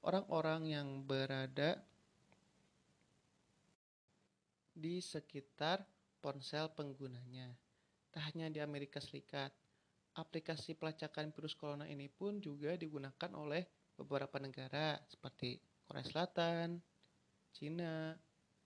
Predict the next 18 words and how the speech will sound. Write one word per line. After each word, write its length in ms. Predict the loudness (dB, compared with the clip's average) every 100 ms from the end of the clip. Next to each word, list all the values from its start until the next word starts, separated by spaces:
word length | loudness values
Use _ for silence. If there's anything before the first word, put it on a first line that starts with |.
| _ -10
India, 720 | -6 -2 0 2 2 0 -2 -6 _ _ _ _
Singapura, 720 | -8 -6 -6 -6 -4 -2 -2 -4 -14 _ 0
dan 320 | 4 6 4 -2 -20 _ _ -4
Australia. 640 | -4 -2 -2 -2 -4 -6 -8 -12 _ _ _ _ _ _ _ -20 -20 -20 _ _ _ -4
Yang 480 | -2 -2 -4 -6 -8
kedua 320 | -8 0 2
itu 300 | 2 0 0
adalah 580 | 2 2 2 0 -2 -6 -10 _ _ _ _ _
teknologi 720 | -8 -6 -4 -2 -4 -2 -4 -2
gelang 380 | 0 2 0
pintar. 500 | -2 -4 2 2 2 -2 -14 _ _ -20 -12 -2
Nah, 240 | 0 0 -4 _ _ _ _ -2
gelang 320 | 2 4 2
ini 560 | -2 2 4 6 6 4
dirancang 560 | 2 0 2 2 2 0
khusus 260 | -4 -6
untuk 320 | -4 -2 -4 -2
memantau 640 | -4 -2 -4 -4 0 0